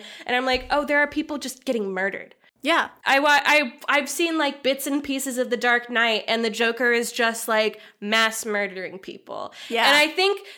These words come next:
Speaker 1: the disconnect between, like, what I thought superheroes were in my childhood versus, like,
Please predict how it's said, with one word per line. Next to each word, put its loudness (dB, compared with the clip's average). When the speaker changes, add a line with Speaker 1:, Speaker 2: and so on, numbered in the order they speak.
Speaker 1:
the -4
disconnect -2
between, -2
like, 0
what 2
I 4
thought 0
superheroes -2
were 2
in -2
my 0
childhood -2
versus, -4
like, 0